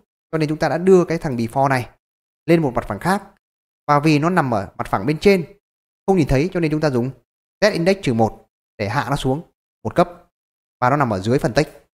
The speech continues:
tức là dưới khối header. Phần nền thì nó hơi bị ngược màu một chút so với thiết kế. Thiết kế thì nó xanh đậm ở đây và nó nhạt ở phía bên phải. Các bạn chọn Go Line.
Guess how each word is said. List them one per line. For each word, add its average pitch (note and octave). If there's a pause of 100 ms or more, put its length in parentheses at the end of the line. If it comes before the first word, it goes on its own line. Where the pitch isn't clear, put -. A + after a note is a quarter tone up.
(360)
tức E3
là D#3
dưới C3
khối C#3+
header. E3 (920)
Phần C#3
nền C#3
thì C#3
nó D3
hơi E3+
bị C3
ngược C3+
màu C3
một A#2+
chút A3
so F3+
với D#3
thiết F#3
kế. - (880)
Thiết F3+
kế D3+
thì E3
nó D3+
xanh D#3+
đậm C3+
ở A2
đây C#3 (440)
và A2
nó A#2
nhạt C3
ở F2
phía A2+
bên C3+
phải. C3 (840)
Các E3+
bạn D3+
chọn C#3
Go D3+
Line. D3